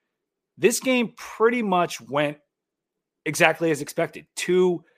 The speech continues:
heavyweight teams going at it, back and forth affair. I thought Washington was for sure gonna win.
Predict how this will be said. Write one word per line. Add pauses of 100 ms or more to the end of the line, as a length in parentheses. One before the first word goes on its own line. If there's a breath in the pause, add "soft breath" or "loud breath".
(580)
heavyweight
teams (360)
going
at
it, (260)
back
and
forth
affair.
I
thought (220)
Washington
was
for
sure
gonna
win.